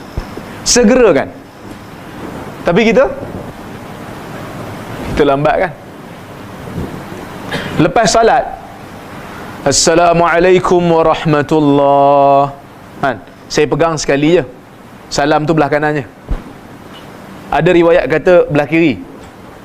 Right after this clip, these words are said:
Tapi riwayat tu tak sahih. Cuma mazhab Syafi'i dia kata belah kiri kias.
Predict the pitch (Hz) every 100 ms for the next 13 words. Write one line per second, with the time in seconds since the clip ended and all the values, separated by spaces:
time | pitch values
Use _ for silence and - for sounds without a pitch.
0 | - 143 160 156 147 156 156 139 143 139
1 | 117 - - - - 160 175 165 156 151
2 | 147 165 170 151 147 156 143 143 151 139
3 | 156 139 - -